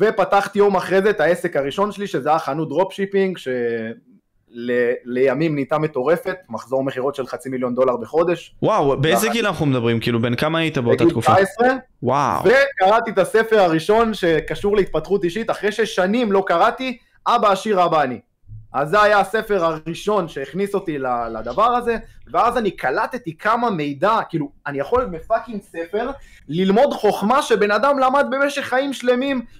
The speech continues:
Speaker 1: וחשב איך להעביר לי אותה. אז כאילו, זה מטומטם לא לעשות את זה. אם אני לא אקרא ספרים, אני,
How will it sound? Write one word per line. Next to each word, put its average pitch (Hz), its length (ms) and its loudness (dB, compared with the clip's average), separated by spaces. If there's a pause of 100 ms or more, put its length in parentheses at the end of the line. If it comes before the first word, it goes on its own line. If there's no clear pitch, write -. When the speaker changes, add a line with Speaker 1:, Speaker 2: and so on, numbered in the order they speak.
(140)
Speaker 1:
וחשב 226 600 2
איך 277 160 2
להעביר 233 360 2
לי 196 80 2
אותה. 143 200 -2 (540)
אז 156 220 -2
כאילו, 190 400 0 (500)
זה 135 180 0
מטומטם 208 520 0
לא 254 120 4
לעשות 226 360 0
את 123 60 -10
זה. 113 80 -10
אם 220 160 -2
אני 220 160 -2
לא 202 180 4
אקרא 240 260 -4
ספרים, 233 400 -2
אני, 151 240 -6